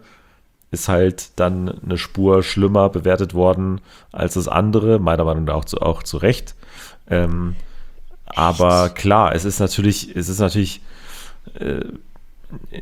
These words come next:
Speaker 1: also sie
Speaker 2: Ich
Speaker 1: würde nicht
Speaker 2: weiß
Speaker 1: so an die
Speaker 2: nicht,
Speaker 1: Decke
Speaker 2: aber
Speaker 1: gehen, wenn
Speaker 2: kann
Speaker 1: er
Speaker 2: man das so
Speaker 1: nicht
Speaker 2: vergleichen?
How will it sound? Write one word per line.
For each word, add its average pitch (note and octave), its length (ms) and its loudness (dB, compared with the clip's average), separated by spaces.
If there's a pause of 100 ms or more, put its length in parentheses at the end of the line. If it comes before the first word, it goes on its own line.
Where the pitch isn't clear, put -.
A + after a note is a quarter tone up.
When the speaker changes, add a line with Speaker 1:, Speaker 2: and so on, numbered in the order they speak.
(160)
Speaker 1:
also F2+ 260 0 (520)
sie G2 220 -2
Speaker 2:
Ich G#2+ 60 0
Speaker 1:
würde A2+ 200 6
nicht - 100 4
Speaker 2:
weiß F#4+ 100 4
Speaker 1:
so A2+ 60 2
an G2 60 2
die F#2+ 80 2
Speaker 2:
nicht, G2+ 80 0
Speaker 1:
Decke G#2 160 2
Speaker 2:
aber G#2+ 100 2
Speaker 1:
gehen, A#2 300 4 (580)
wenn G2 120 2
Speaker 2:
kann - 80 -4
Speaker 1:
er F#2 120 2
Speaker 2:
man G#2 80 0
das G2+ 80 4
so - 20 6
Speaker 1:
nicht - 240 0
Speaker 2:
vergleichen? A#3 680 -14